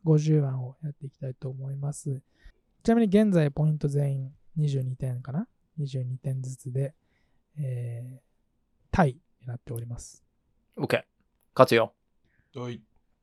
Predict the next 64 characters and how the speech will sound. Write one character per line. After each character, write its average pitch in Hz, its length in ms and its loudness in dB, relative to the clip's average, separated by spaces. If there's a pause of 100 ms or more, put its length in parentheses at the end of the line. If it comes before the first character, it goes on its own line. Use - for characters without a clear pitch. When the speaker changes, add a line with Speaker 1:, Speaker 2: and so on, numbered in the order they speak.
(400)
Speaker 2:
は 147 80 0
い。 - 40 4
Speaker 1:
え - 20 2 (100)
ー、 156 40 0
早 185 140 2
速、 190 560 4 (720)
第 196 200 12
三 180 280 6
十 147 240 2
九 160 240 6
番、 135 220 -2 (240)
タ 220 180 6
イ 240 40 6
ム 233 140 8
ズ 208 120 6
ス - 120 -10
ク 208 140 10
エ 190 40 10
ア 135 200 4
を 147 40 4
歩 160 80 4
く。 139 220 -6 (460)
も 185 180 2
う - 40 -4
こ 156 160 0
れ 214 80 4
は 254 120 2
も 214 200 2
う 135 60 -2
や 139 120 -2
っ - 40 -6
て 160 200 2
る 151 80 2
で 143 40 0
し - 100 -4
ょ 123 60 0
う、 - 40 -2
皆 120 260 -6
さ 123 100 -10
ん。 120 140 -16 (720)
一 143 240 -10
度 131 140 -2
は。 123 240 -12 (240)
Speaker 3:
い 127 120 -2
や、 135 200 4
も 123 400 2
う - 80 -14 (120)
や 131 220 4
り 147 80 2
ま 151 80 2
く 147 80 -14
っ - 40 -20
て 139 120 -2
る 107 60 0
よ。 98 180 -10 (260)
あ-、 123 260 0
歩 127 180 -2
き 143 100 -6
ま 139 100 -2
く 135 40 -12
っ - 40 -20
て、 113 100 -8
も 113 140 -4
う - 20 -14